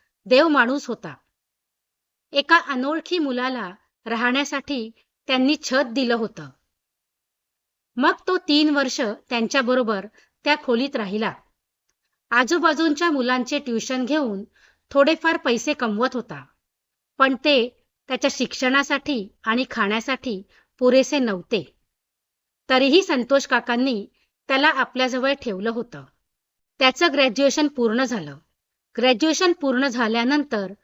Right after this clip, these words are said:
तो आयएएसची तयारी करण्यासाठी दिल्लीला गेला होता. दिल्लीला पण त्याला संतोष काकांनी पाठवलं होतं, म्हणजे तो आपलं स्वप्न पूर्ण करू शकेल. संतोष काकांनी त्याला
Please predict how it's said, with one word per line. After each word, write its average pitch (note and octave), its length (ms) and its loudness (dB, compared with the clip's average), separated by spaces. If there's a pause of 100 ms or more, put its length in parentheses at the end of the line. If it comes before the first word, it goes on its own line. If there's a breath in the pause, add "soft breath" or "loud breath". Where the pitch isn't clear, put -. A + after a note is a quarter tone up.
(400)
तो D4 80 6
आयएएसची C#4 920 0
तयारी A3+ 320 0
करण्यासाठी A#3 800 -4 (360 soft breath)
दिल्लीला B3 480 2
गेला G#3+ 260 -2
होता. G3+ 340 -12 (1300)
दिल्लीला C4+ 500 4
पण D4 320 0 (400)
त्याला C#4 200 2
संतोष B3+ 460 -6
काकांनी C4 460 -2
पाठवलं G#3 440 -6
होतं, F3+ 320 -14 (580)
म्हणजे A#3 340 2
तो B3 400 0 (220 soft breath)
आपलं A#3+ 300 0
स्वप्न B3+ 420 -2
पूर्ण A#3 340 -2
करू A3 240 -4
शकेल. C#3+ 440 -10 (840)
संतोष D#4 400 2
काकांनी D4 500 0
त्याला A3+ 440 -6